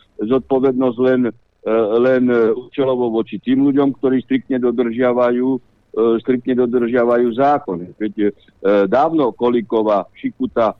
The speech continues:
Mazák, hej, mali stíhať Klimenta za rozhodnutia ústavného súdu, kde vyslovne ústavný súd povedal, že Kliment konal svojvoľne, hej,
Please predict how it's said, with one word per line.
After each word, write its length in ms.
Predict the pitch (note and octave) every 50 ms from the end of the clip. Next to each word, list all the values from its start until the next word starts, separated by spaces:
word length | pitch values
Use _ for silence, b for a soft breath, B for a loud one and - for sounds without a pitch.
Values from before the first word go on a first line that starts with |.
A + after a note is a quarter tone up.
| _ _ -
Mazák, 480 | G#2+ B2+ C3 A#2 A2+ B2 A2+ A2+ - - _ _ _ _ _ _
hej, 160 | G#2+ A2+ A#2+
mali 320 | B2 B2 B2 B2 B2 A#2
stíhať 480 | - - C3+ C#3 B2+ B2+ A#2+ A#2 - -
Klimenta 480 | B2+ B2+ B2 C3 B2+ B2 - C3+ B2 A#2+ - _ _ _ _ _
za 320 | G#2 G2+ C3 B2 B2 A#2+ A2 - _ _ _ _ _
rozhodnutia 720 | - G#2+ C3+ D3+ C#3 D3 D3+ C#3 C#3 D3 C3+ - D3 B2
ústavného 560 | C#3 D#3 D3 - D#3 C#3+ C#3 D3+ D3 C#3+ C3+ A#2
súdu, 360 | - D#3 D3+ C#3+ D3+ D3+ C#3
kde 400 | B2+ B2 C3 C#3+ C#3+ C#3+ C3+ B2+ - _ _ _ _ _ -
vyslovne 1080 | A2 B2 C#3 E3 A#3 C4 B3+ G3+ - - G#3 G#3 G3+ F#3+ F#3 F3 D#3+ E3 E3 D#3 D3+
ústavný 520 | C#3 E3 E3 D#3 - - D#3 D#3 D3+ D3+ C#3 -
súd 200 | D#3+ D#3 D3+ -
povedal, 520 | - D3 C#3+ D3 D3+ D3 D3+ D3 D3+ C#3
že 160 | C3 C#3+ C3
Kliment 360 | - D3 D#3 D3+ D3+ D3 C#3
konal 400 | - - D3 D3 D3 C#3 C#3 B2+ -
svojvoľne, 680 | C#3 C#3+ D3+ D#3 D#3+ D3 D#3 D#3 D#3 D3+ C#3 C#3 C3 A#2 G#2
hej, 240 | F#2 A2 A#2 B2+ C#3